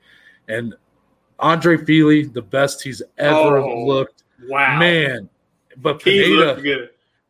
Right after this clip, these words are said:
Speaker 1: Pineda being able to withstand the punishment.
Speaker 2: Dude,
Speaker 1: I
Speaker 2: when
Speaker 1: mean,
Speaker 2: he ate that shin to the head, that cutting,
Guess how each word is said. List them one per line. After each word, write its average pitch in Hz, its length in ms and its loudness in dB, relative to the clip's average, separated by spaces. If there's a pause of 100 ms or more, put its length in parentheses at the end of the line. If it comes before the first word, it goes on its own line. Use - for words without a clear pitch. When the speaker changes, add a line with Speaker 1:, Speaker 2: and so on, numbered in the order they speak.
Speaker 1:
Pineda 165 360 0
being 160 260 0
able 151 240 0
to 127 80 -6
withstand 151 960 -4
the 110 80 -6
punishment. 170 800 -8 (140)
Speaker 2:
Dude, 151 220 -2
Speaker 1:
I - 20 -6
Speaker 2:
when 185 160 0
Speaker 1:
mean, 214 80 -2
Speaker 2:
he 247 120 2
ate 214 260 0
that 175 180 0
shin 190 440 -4
to 180 60 -6
the 160 100 -6
head, 175 260 -2
that 160 180 -8
cutting, 190 520 -6